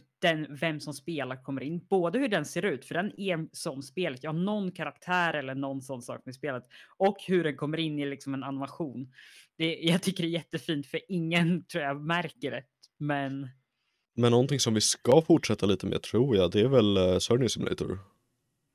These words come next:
Speaker 2: För det tycker
Speaker 1: Mm.
Speaker 2: jag i alla fall var ganska kul. Jag tyckte de videorna blev rätt roliga också.
Speaker 1: Jag tyckte de blev rätt roliga, men andra, eh,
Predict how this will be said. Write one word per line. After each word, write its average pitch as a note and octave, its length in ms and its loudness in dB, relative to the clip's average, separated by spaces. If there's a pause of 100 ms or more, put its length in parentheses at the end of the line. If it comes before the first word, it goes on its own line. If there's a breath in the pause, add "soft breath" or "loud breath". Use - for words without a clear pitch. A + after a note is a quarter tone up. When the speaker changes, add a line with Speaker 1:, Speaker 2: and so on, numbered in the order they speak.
(1080 loud breath)
Speaker 2:
För G2+ 220 -2 (180)
det A2+ 120 2
tycker F3+ 120 2
Speaker 1:
Mm. F3 140 4
Speaker 2:
jag A#2+ 120 10
i - 20 8
alla C#3+ 80 8
fall - 160 2
var F#2 100 6
ganska F#2 280 0
kul. G2 140 2
Jag F#2 100 2
tyckte B2 220 0
de F#2+ 100 4
videorna G#2 280 2
blev F2+ 140 0
rätt F2+ 160 0
roliga F2+ 200 2
också. - 260 -6 (600)
Speaker 1:
Jag F#3 220 -4
tyckte F#3+ 600 -6
de F3 180 -4
blev D#3+ 340 -6
rätt F3 340 -8
roliga, C3+ 240 -4
men D3+ 300 -4
andra, D#3+ 720 -6 (600 soft breath)
eh, B2+ 540 -12